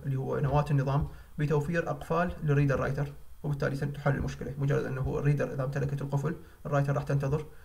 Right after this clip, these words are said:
وإذا كانت الرايتر تمتلك القفل فإن عملية الريدر راح تنتظر وهكذا،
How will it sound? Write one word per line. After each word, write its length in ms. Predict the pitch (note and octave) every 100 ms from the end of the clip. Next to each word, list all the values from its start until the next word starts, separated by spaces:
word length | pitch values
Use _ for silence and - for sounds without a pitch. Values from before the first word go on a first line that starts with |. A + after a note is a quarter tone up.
| - -
وإذا 200 | C#3+ C#3+
كانت 240 | C#3+ D3 C#3+
الرايتر 260 | E3 D3+
تمتلك 360 | C#3 D3+ C#3+ C#3+
القفل 320 | - C#3+ F#3
فإن 240 | - D3
عملية 340 | C#3 C#3+ C#3 C#3
الريدر 240 | C#3 C#3
راح 80 | -
تنتظر 360 | C#3+ C#3 D3 E3+
وهكذا، 380 | C#3 C#3+ C#3+